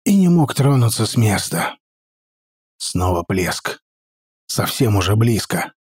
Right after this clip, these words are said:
Он судорожно сглотнул, до боли в руках тиская древко, совершенно забыв о маленьком самостреле, не в силах даже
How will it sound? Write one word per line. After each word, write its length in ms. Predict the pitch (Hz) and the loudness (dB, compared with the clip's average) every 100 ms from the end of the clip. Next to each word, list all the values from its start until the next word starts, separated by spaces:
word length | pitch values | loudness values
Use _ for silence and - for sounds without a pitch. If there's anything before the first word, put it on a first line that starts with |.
| _ _ _ _ _ _ _ _ | _ _ _ _ _ _ _ _
Он 200 | 110 127 | 0 0
судорожно 640 | - 180 165 151 139 143 | 2 2 4 4 4 4
сглотнул, 680 | 123 131 139 123 160 170 127 | 2 2 2 2 2 4 4
до 160 | 139 131 | 2 4
боли 300 | 147 151 143 | 4 4 4
в 100 | 139 | 4
руках 420 | 135 147 139 - | 2 2 0 0
тиская 460 | 143 131 - 127 | 0 0 2 2
древко, 540 | 120 135 143 143 - 120 | 2 4 4 2 0 -2
совершенно 840 | - 120 113 - 147 185 180 175 | 0 2 2 0 2 2 4 2
забыв 560 | 151 170 175 202 175 151 | 2 2 2 2 2 2
о 120 | 156 | 2
маленьком 580 | 170 175 165 143 160 143 | 4 4 2 2 2 2
самостреле, 1200 | 156 151 143 - - 147 175 165 139 101 76 - _ _ _ _ _ _ 120 | 2 2 2 0 0 4 4 4 4 2 0 -6 _ _ _ _ _ _ 0
не 320 | 120 127 131 | 2 4 2
в 120 | - | -2
силах 760 | - - 160 180 156 117 104 107 | -8 -2 2 4 4 4 2 0
даже 720 | 98 143 196 196 160 202 | 0 0 2 2 2 2